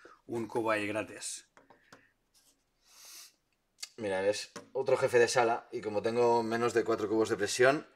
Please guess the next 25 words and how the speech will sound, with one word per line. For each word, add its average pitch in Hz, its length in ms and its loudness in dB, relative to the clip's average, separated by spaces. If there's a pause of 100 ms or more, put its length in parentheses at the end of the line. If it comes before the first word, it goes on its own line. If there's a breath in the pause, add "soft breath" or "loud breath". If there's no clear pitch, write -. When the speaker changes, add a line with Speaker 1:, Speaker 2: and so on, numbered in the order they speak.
(540)
Speaker 2:
empiezo 95 320 -4
a 98 40 0
lo 90 80 0
grande. 82 360 -6 (180)
Me 82 140 -14
coloco 87 260 -4
ya 90 100 -2
el 85 60 -8
primero. 95 500 -4 (1200 soft breath)
Ah, 135 100 4
no, 170 220 12
no, - 0 -
no, - 80 4
Speaker 1:
causas, 196 300 10
Speaker 2:
causa 175 240 10
una 170 180 8
Speaker 1:
ca-, 143 40 4
Speaker 2:
conmoción. 123 400 2
Speaker 1:
causas 190 260 -2
una 175 180 0
conmoción. 123 520 -8
Entonces, 135 480 -2
tienes 160 200 -2
que - 80 -4
mover, 131 500 2